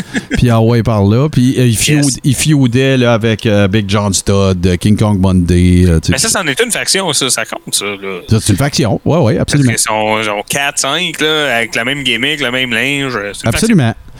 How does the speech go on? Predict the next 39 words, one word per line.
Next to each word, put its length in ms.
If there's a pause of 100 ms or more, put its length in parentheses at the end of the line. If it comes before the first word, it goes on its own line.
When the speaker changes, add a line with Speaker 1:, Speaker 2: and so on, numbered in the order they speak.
(400)
Speaker 2:
Euh, 160
dans 220
les 120
factions, 540
vraiment, 480
que 120
moi, 200
je 60
considère 440
faction 380
de 140
marde 340
et 100
un 120
peu 100
plus 180
moderne, 440
je 60
ne 40
sais 120
pas 120
si 160
tu 100
te 100
rappelles 300
des 160
Misfits 760
in 160
Action 520
à 120
la 120
W 380
C 140
W 600
qui 100
s'appelait 320
M 180
I 460
A. 40